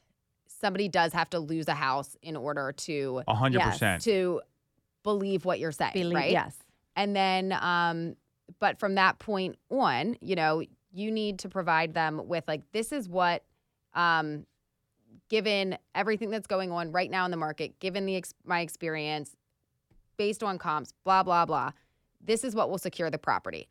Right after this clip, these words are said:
Speaker 1: And then for them, is it worth it to you?
Speaker 2: Mm-hmm.
Speaker 1: You know what I
Speaker 3: Mm-hmm.
Speaker 1: mean? 'Cause, like, my job is to tell you, "This is what will get the job done." Your job as the buyer is to decide,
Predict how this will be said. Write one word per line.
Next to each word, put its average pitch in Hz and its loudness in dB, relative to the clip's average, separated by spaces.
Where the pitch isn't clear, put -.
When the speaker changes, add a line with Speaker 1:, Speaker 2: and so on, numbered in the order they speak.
Speaker 1:
And 185 -2
then 175 0
for 185 -4
them, 180 0
is 208 2
it 240 2
worth 302 2
it - -4
to - -12
you? 110 -10
Speaker 2:
Mm-hmm. 117 2
Speaker 1:
You 214 2
know 220 4
what 214 6
I 220 2
Speaker 3:
Mm-hmm. 208 0
Speaker 1:
mean? 202 -2
'Cause, 214 -4
like, 202 0
my 214 2
job 208 4
is 190 -6
to 190 -8
tell 175 2
you, 160 -2
"This 202 -2
is 226 -4
what 190 0
will 185 -6
get 175 -2
the 170 -2
job 143 0
done." 120 0
Your 262 2
job 156 4
as 160 -6
the 170 -6
buyer 175 4
is 123 -6
to - -12
decide, 139 -2